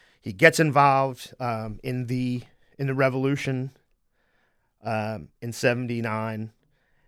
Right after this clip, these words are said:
and he's, you know, he's a product of that. However, there's an interesting, uh, quote in, in the article, and I think it'll shed some light on,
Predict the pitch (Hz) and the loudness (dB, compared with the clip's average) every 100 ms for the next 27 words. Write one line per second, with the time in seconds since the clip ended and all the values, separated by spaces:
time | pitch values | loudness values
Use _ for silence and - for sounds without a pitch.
0 | _ 113 107 104 - 113 - 120 110 95 | _ -6 -6 -6 -10 -10 -8 -8 -8 -6
1 | 101 110 - 117 113 107 _ 123 110 87 | -8 -6 0 0 0 -8 _ -12 -10 -12
2 | 62 53 - - - - _ _ _ _ | -16 -20 -8 -8 -8 -20 _ _ _ _
3 | _ _ _ _ _ _ _ - - _ | _ _ _ _ _ _ _ -20 -20 _
4 | - - 151 180 185 98 80 _ _ _ | -20 2 6 8 8 4 -16 _ _ _
5 | _ _ _ _ - 143 135 - 170 147 | _ _ _ _ -4 -4 -2 -4 -4 -4
6 | - 147 139 120 123 110 - 143 131 127 | -2 -2 -2 -4 -6 -6 -2 0 0 -2
7 | 117 110 - 120 113 120 120 123 123 113 | -6 -8 -10 -8 -8 -4 -2 -2 -4 -4
8 | 123 113 117 - 113 110 113 117 120 117 | -8 -8 -10 -6 -8 -6 -8 -6 -6 -8
9 | 117 113 | -10 -14